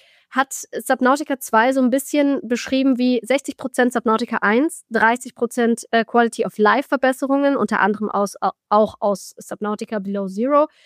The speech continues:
und, ähm, zehn Prozent neue Ideen. Wie habt ihr das wahrgenommen? Hattet ihr das Gefühl, okay, nee, ist schon mehr Neues in Subnautica zwei oder ist es schon noch, hat sich sehr nach dem, was man bereits kennt,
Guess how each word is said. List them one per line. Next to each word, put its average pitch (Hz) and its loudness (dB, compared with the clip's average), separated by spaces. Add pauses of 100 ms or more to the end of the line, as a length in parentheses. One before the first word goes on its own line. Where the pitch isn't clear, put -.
(340)
und, 254 4
ähm, 226 2 (240)
zehn 320 2
Prozent 240 0
neue 208 2
Ideen. 185 -4 (560)
Wie 262 2
habt - -2
ihr 277 2
das - 0
wahrgenommen? 190 2
Hattet 220 -2
ihr 240 2
das 233 -2
Gefühl, 240 0
okay, 240 0
nee, 233 4
ist - -10
schon 240 2
mehr 240 2 (100)
Neues 240 0
in 311 -2
Subnautica 294 -4
zwei 285 2
oder 254 2
ist 247 0
es 254 0
schon 269 2
noch, 240 0 (400)
hat 226 -2
sich - -16
sehr 226 2
nach 202 0 (260)
dem, 208 6
was 196 -2
man 196 0
bereits 170 -6
kennt, 180 -4